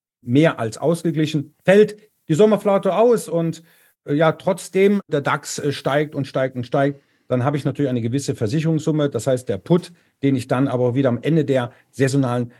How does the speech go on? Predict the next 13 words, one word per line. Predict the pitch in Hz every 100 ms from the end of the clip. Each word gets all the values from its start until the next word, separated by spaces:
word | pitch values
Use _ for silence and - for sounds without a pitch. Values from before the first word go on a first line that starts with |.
| _
äh, | -
schwachen | 104 - 123 - 120
Marktphase | - 113 139 - 123 120 117
dann | 110 143
wieder | 135 131
aus | 123 123
dem | 120
Depot | 117 - 135
entferne, | 107 107 131 131 131
also | 113
sch-, | 107 -
beziehungsweise | 113 - 139 123 117 113 107
dann | 98 120 113